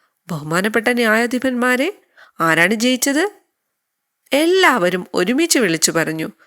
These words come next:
"കൊക്ക് ജയിച്ചിരിക്കുന്നു." അങ്ങനെ അന്നു മുതൽ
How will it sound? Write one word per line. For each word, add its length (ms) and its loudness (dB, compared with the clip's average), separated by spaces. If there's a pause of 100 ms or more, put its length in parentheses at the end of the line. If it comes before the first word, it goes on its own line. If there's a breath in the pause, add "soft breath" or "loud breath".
(220 soft breath)
"കൊക്ക് 460 -2
ജയിച്ചിരിക്കുന്നു." 1040 0 (1300 loud breath)
അങ്ങനെ 500 -4
അന്നു 320 -2
മുതൽ 460 -2